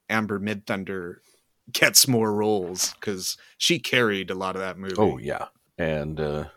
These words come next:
Speaker 2: and, and one thing, just, it's not a spoiler, but she does pop up in an episode of this season, Reservation Dogs, and she's
Speaker 1: Oh, does
Speaker 2: hilarious.
Speaker 1: she?
Speaker 2: Of course.
Speaker 1: <laughs>
Speaker 2: Uh, uh, but the other thing is, is something that she had to,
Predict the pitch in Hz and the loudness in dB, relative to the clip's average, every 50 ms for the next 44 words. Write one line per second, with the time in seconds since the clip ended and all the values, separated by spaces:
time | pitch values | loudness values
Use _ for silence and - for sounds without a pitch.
0 | _ - _ - 82 80 65 64 82 85 90 - - - - 78 76 78 76 - | _ -14 _ -4 -4 -4 -2 -2 -2 0 0 -2 -2 -2 -4 -6 -6 -6 -6 -6
1 | - - 78 80 71 - - - - 85 78 69 69 - - 85 78 73 73 71 | -6 -6 -8 -10 -10 -8 -8 -6 -4 -4 -4 -4 -4 -4 -2 -2 -2 -2 -2 -6
2 | 73 - - 76 76 73 69 - _ - - 78 76 - 78 76 - - 73 73 | -6 -6 -4 -4 -2 -4 -4 -6 _ -4 -4 -4 -2 -4 -6 -6 -6 -8 -8 -8
3 | 73 71 71 - - - - 71 64 62 - 67 67 - - 143 - - 64 62 | -8 -10 -10 -10 -10 -8 -6 -6 -6 -6 -6 -8 -8 -8 -8 -6 -6 -6 -6 -6
4 | 60 - 69 64 65 64 - - - - - 73 73 71 69 65 64 - 62 62 | -8 -8 -10 -10 -14 -16 -18 -20 -16 -6 -2 -2 -2 -2 -2 -6 -8 -8 -8 -10
5 | 64 62 64 - - - - - - - - - - - - 69 - 85 - - | -8 -8 -8 -8 -10 -14 -16 -16 -16 -20 -20 -20 -18 -14 -14 -12 -10 -6 -6 -4
6 | 76 71 69 67 65 - 73 82 95 - - 95 90 87 - - _ _ _ _ | -2 0 0 0 0 0 2 2 2 0 0 -2 -4 -6 -10 -14 _ _ _ _
7 | - _ _ _ _ _ - - - - 135 135 120 107 - - - 120 104 - | -20 _ _ _ _ _ -14 -10 -8 -4 -2 -2 -2 -2 -4 -6 -6 -8 -8 -8
8 | - - 113 - - - 127 120 - 92 90 85 82 78 76 73 71 - - _ | -8 -10 -10 -10 -8 -8 -6 -2 0 2 4 4 4 4 2 2 0 -2 -8 _
9 | - - - - - 92 90 82 76 - 85 113 135 160 156 - - 85 78 80 | -20 -16 -10 -6 -2 0 0 0 0 2 4 4 4 6 4 2 0 0 -2 -2
10 | 76 80 69 - - 107 90 - 78 76 73 65 - - - 107 101 87 82 73 | -2 -2 -2 -2 -2 -2 -2 -2 -4 -6 -6 -6 -8 -8 -6 -4 -4 -2 -2 -4
11 | 67 67 64 | -4 -6 -6